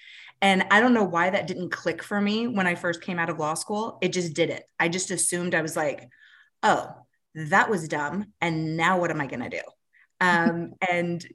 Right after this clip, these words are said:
Speaker 1: you know, just, and I felt like there really wasn't a whole lot of, you know, women attorneys, um,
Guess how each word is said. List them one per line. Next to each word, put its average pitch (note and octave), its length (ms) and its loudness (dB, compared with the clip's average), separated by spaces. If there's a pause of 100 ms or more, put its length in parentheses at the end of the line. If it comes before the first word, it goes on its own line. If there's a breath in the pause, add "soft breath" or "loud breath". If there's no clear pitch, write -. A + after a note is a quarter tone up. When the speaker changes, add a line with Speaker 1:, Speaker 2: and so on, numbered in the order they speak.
Speaker 1:
you B3+ 120 0
know, - 160 2
just, A3+ 260 -4 (260 loud breath)
and D#4+ 240 2
I D4 80 2
felt D#4 220 -2
like E4+ 160 -2
there E4 160 0
really E4 320 -2
wasn't G#3 760 -2
a G3 140 0
whole G3+ 420 -4
lot E3 520 -2
of, E3+ 380 -2 (140)
you F#3 120 -4
know, E3 120 0
women F#3+ 380 0
attorneys, F3 720 -6 (480 soft breath)
um, D#3+ 480 -2